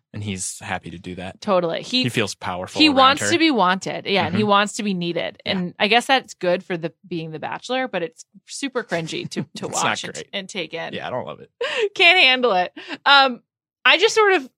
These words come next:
Speaker 2: I'm just bummed that Tammy, I have to be out on her now.
Speaker 1: Yeah.
Speaker 2: I'm
Speaker 1: this
Speaker 2: hoping she
Speaker 1: is
Speaker 2: can redeem herself somehow.
Speaker 1: This is tough to come back from. It's gonna take, like,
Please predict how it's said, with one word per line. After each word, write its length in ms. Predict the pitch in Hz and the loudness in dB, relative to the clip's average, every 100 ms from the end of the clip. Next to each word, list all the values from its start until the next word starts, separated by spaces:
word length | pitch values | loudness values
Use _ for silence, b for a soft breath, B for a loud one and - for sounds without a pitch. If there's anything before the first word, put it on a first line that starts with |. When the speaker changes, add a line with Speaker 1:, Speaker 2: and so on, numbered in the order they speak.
| - | -4
Speaker 2:
I'm 100 | 254 | -2
just 160 | 392 | -2
bummed 220 | 240 190 175 | 0 0 -2
that 100 | - | -8
Tammy, 320 | 175 170 165 | -8 -8 -8
I 60 | |
have 140 | 160 175 | -10 -12
to 60 | 170 | -10
be 100 | 165 | -6
out 140 | 160 | -6
on 160 | - 190 | -8 -12
her 100 | 180 | -12
now. 260 | - 190 - _ _ _ _ _ | -12 -14 -16 _ _ _ _ _
Speaker 1:
Yeah. 580 | 135 151 151 143 139 131 - 151 | 2 6 6 6 4 2 -2 2
Speaker 2:
I'm 80 | 269 | 6
Speaker 1:
this 60 | |
Speaker 2:
hoping 180 | 311 170 - | 8 8 6
she 60 | 403 | 6
Speaker 1:
is 40 | |
Speaker 2:
can 120 | 427 | 4
redeem 240 | 392 240 214 | 2 2 0
herself 340 | 208 180 170 | -2 -4 -6
somehow. 400 | 175 165 156 156 - - | -6 -10 -10 -10 -12 0
Speaker 1:
This 220 | 143 - | 2 2
is 140 | 165 | 0
tough 200 | - 156 - | 4 2 2
to 80 | |
come 200 | 135 127 | 2 2
back 220 | 107 98 - | 4 2 2
from. 300 | 104 95 95 _ | -2 -4 -6 _
It's 140 | 120 | -4
gonna 160 | - 120 | 0 2
take, 260 | 110 110 110 | 2 0 2
like, 400 | 101 92 - | 0 0 -6